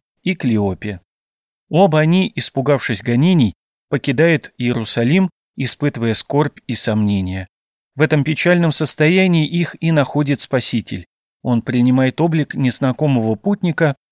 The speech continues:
вступает с апостолами в разговор и вскоре убеждает их в том, что все произошедшее со Христом было предсказано пророками Ветхого Завета.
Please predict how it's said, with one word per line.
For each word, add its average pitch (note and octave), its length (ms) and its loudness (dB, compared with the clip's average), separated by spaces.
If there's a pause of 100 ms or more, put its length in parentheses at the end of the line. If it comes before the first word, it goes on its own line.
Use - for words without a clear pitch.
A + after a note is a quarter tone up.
(120)
вступает B2 500 -2
с - 60 0
апостолами C#3 680 0
в A#2+ 80 -4
разговор B2 580 -2 (400)
и D3 80 -6
вскоре D#3 400 0
убеждает C#3 680 -2
их D3+ 180 -2
в - 60 -12
том, E3+ 240 0 (280)
что - 260 -6
все E3 300 0
произошедшее D3+ 880 0
со - 140 -2
Христом D3 640 0 (320)
было C3 300 0
предсказано C#3+ 800 0
пророками A#2 800 -2
Ветхого G#2 500 -4
Завета. G2 580 -4